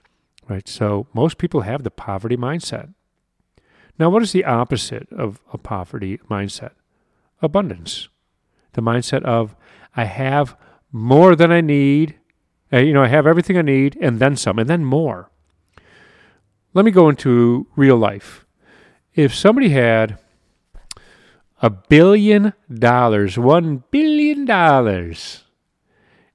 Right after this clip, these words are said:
and they lost everything but a million. Imagine that. Somebody with a billion loses nine hundred and ninety-nine million dollars and they're left with one million.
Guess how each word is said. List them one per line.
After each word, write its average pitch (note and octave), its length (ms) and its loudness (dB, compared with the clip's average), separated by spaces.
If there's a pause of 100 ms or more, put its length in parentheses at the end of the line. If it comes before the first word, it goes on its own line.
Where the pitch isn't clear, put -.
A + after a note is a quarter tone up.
(160)
and B2+ 140 -8
they A#2 140 -6
lost A#2+ 340 -8
everything B2+ 400 -4
but A2+ 160 -4
a G#2 60 -4
million. F#2+ 560 -8 (320)
Imagine B2 540 -6
that. G2+ 280 -6 (320)
Somebody D3 280 -4
with - 100 -6
a B2+ 40 -6
billion G#2 840 2 (520)
loses A#2+ 720 0 (460)
nine C3+ 400 0
hundred C#3 380 0
and A#2+ 160 0
ninety-nine B2+ 1080 -2
million C#3+ 540 2
dollars C3 680 2
and A#2+ 120 -2
they're A#2+ 120 -2
left B2+ 280 -2
with B2 160 -6
one B2 280 -4
million. B2 520 -6